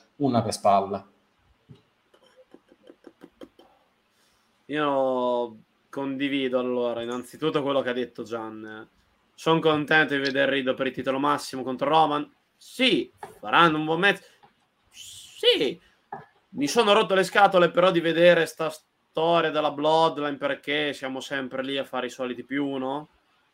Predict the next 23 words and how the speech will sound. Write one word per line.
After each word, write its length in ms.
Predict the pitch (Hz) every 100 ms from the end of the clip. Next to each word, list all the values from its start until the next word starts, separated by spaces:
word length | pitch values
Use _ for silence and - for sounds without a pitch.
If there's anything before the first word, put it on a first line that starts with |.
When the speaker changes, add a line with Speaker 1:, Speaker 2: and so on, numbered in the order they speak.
| _
Speaker 2:
Sì, 720 | _ - - - 156 135 117 - _ _ _ _
quindi 640 | 117 120 117 113 113 110 - _ _ _ _ _ _
alla 220 | - 120 120
fine 920 | - 135 135 135 123 120 120 117 117
ennesima, 1400 | 123 123 139 147 139 127 131 131 127 123 123 120 120 120
ennesimo 460 | 127 151 147 143
più 200 | 139 165
uno. 520 | 160 160 156 156 151 _ _ _ _ _ _ _ _ _ - - - 110
Eh, 320 | 98 98 95 95 -
poi 420 | - 113 120 117
SummerSlam 800 | 110 - 120 135 127 120 113 117
sembra 540 | 113 - 110 117 113 113
effettivamente 880 | 104 107 - 113 117 117 117 - 104
di 160 | 107
sto 400 | 98 - 107 107
Randy 340 | 110 127 127 123
Orton, 440 | 147 151 131 117
ma 140 | 113 143
io 60 |
l'ho 80 | 156
detto 280 | 131 147 127
ieri 180 | 127 120
sera, 360 | - 117 117